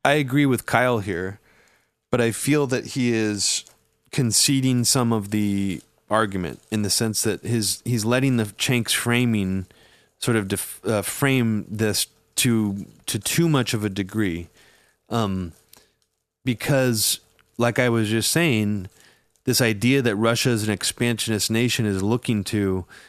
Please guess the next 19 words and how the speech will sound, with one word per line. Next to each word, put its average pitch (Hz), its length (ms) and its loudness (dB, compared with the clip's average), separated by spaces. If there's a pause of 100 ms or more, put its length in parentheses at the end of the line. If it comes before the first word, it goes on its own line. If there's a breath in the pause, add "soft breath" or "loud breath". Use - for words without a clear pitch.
(120)
invade 104 440 0
Georgia 107 400 2
or 95 180 0
Estonia 110 540 0
or 92 140 0
Latvia 104 560 0
or 95 100 0
any 107 140 0
of 113 60 0
these 104 120 0
other 98 160 0
countries 92 500 -4
or 90 280 -2 (340 loud breath)
Germany, 110 480 2
you 104 80 2
know, 110 60 4
even 110 320 2
Robert 110 340 2
Kagan, 107 580 0